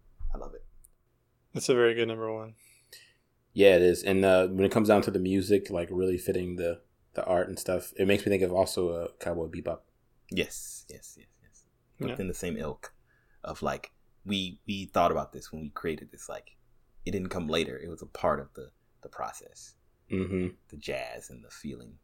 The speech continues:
Speaker 1: um, of that era. The, the, the space cowboys. <laughs>
Speaker 3: <laughs> Yeah.
Speaker 1: You know, like, it's hip hop samurai. That's what, that's kinda what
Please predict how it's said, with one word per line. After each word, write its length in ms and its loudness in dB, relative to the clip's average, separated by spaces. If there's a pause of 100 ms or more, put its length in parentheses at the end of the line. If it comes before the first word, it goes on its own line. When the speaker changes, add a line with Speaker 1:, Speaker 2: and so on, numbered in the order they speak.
(720)
Speaker 1:
um, 180 -20 (280)
of 120 -16
that 220 -10
era. 340 -12 (200)
The, 120 -4 (180)
the, 180 2 (240)
the 80 -6
space 360 0
cowboys. 600 -4 (260)
<laughs> 140 -2 (360)
Speaker 3:
<laughs> 260 0
Yeah. 360 4 (400)
Speaker 1:
You 140 -10
know, 300 -10
like, 220 6
it's 180 0
hip 200 8
hop 200 10
samurai. 400 0 (380)
That's 200 -6
what, 240 -4
that's 160 -12
kinda 240 -12
what 160 -20